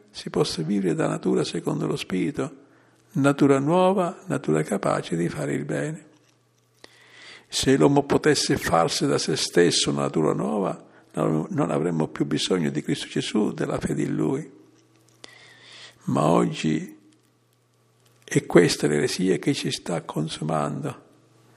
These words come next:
Crediamo, predichiamo, insegniamo, affermiamo, scriviamo che basta la volontà per operare il bene.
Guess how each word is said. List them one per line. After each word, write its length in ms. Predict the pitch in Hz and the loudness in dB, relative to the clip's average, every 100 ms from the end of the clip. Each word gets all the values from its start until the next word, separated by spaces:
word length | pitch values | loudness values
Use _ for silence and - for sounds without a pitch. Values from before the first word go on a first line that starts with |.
| _ _ _ - | _ _ _ 0
Crediamo, 800 | - 143 139 156 151 147 143 135 - | 4 6 6 6 4 2 -2 -4 -6
predichiamo, 920 | - - 139 - 156 156 151 143 - | -8 -8 -8 -4 -2 0 -2 -4 -8
insegniamo, 920 | 156 175 - - 160 - 170 - 98 | -6 -4 -4 -6 -4 -4 -2 -2 -2
affermiamo, 840 | 98 - - - - 165 175 160 156 | -6 -6 -6 -4 -4 -4 -4 -4 -6
scriviamo 760 | - - 139 165 196 208 214 - - - - _ | -6 -6 -4 -2 -2 -2 -4 -6 -16 -20 -20 _
che 180 | - - | -2 0
basta 400 | 156 170 - - | 2 2 2 0
la 120 | 151 | 0
volontà 600 | 175 202 220 160 160 190 - | 2 2 0 -2 -6 -6 -8
per 240 | - 156 | -4 -2
operare 440 | 170 156 160 170 160 | -2 -4 -6 -4 -6
il 120 | 160 | -6
bene. 480 | 175 165 156 151 | -4 -4 -4 -8